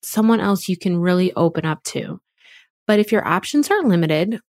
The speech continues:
you need more than one person to be able to go to, or you don't have anyone at all,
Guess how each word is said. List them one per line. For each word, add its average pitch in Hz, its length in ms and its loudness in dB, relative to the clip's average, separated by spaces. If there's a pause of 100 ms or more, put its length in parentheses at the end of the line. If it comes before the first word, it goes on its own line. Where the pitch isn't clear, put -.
(160)
you 190 120 0
need 180 300 2
more 175 320 2
than 196 220 2
one 208 160 2
person 170 420 -4
to 165 80 -4
be 165 140 -4
able 156 160 -4
to 170 80 -6
go 151 240 -2
to, 143 440 -6 (160)
or 180 80 2
you 180 120 2
don't 170 220 0
have 175 280 -2
anyone 175 380 0
at 170 120 -4
all, 160 360 -2